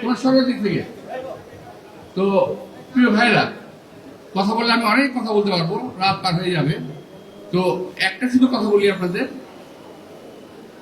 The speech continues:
আচ্ছা, ধরেন যদি, আহ, আপনি সারাদিন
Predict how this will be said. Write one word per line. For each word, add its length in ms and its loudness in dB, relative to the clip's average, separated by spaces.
আচ্ছা, 220 2
ধরেন 460 2
যদি, 520 2
আহ, 420 0
আপনি 300 -2
সারাদিন 800 2